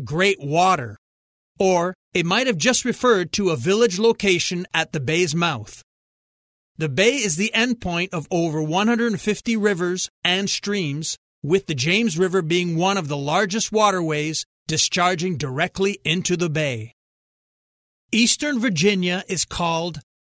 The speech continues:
Tidewater because the rivers move to the rhythm of the ocean before they finally merge with Chesapeake Bay. The area between the James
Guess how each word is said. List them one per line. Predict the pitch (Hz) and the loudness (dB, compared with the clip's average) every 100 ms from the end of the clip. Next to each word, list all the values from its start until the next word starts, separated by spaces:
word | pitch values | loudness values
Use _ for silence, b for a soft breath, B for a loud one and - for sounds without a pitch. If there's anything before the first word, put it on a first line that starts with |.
| - | -4
Tidewater | 214 220 214 160 156 139 120 110 _ _ _ | 0 0 0 0 -2 -4 -6 -12 _ _ _
because | - 165 190 135 | -8 -4 -2 0
the | 190 | 0
rivers | 180 247 208 202 175 | 4 4 4 0 0
move | 170 180 190 190 | 0 0 -2 -2
to | 185 | -4
the | 180 | -2
rhythm | 190 170 165 175 | -2 -2 -2 -4
of | 165 | -2
the | 202 | -2
ocean | 208 254 233 139 101 - _ | 0 0 0 -6 -10 -14 _
before | 139 - 185 175 | -10 -2 0 2
they | 151 | 0
finally | - 175 202 220 | 0 2 2 2
merge | 208 190 196 196 185 - | 2 2 2 -2 -4 -10
with | 160 143 - | -8 -10 -8
Chesapeake | - 180 - 190 180 185 123 | -4 -2 -2 -2 0 0 -2
Bay. | 156 143 113 - _ _ _ _ _ _ _ _ - | -4 -4 -6 -12 _ _ _ _ _ _ _ _ -6
The | 175 185 | -6 -2
area | 214 254 285 294 | 0 0 0 -2
between | 208 202 - 214 226 | 0 -2 0 0 2
the | 180 | -2
James | 131 175 190 220 226 | -2 -2 0 0 -2